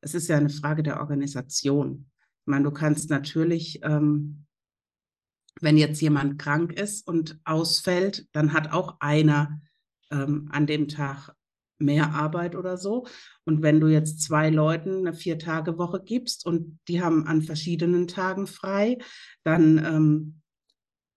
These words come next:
gleichen die das ja auch mit aus, ne? Also du hast dann ja trotzdem nicht so einen Einbruch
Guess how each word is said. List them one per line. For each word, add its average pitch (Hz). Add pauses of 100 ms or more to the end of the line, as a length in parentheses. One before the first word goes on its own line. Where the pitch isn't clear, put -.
(180)
gleichen 156
die 160
das 156
ja 147
auch 147
mit 156
aus, 147 (260)
ne? 156
Also 151
du 147
hast 147
dann 143
ja 139
trotzdem 151
nicht 143
so 143
einen 139
Einbruch 151